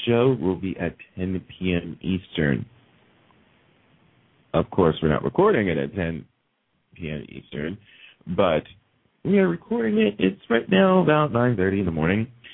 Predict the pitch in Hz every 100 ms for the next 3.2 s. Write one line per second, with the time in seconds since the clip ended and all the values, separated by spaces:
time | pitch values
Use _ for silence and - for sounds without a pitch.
0 | - - _ - 92 85 85 85 82 -
1 | _ _ _ _ _ _ _ _ _ _
2 | _ _ - 120 127 107 104 95 - 135
3 | 131 131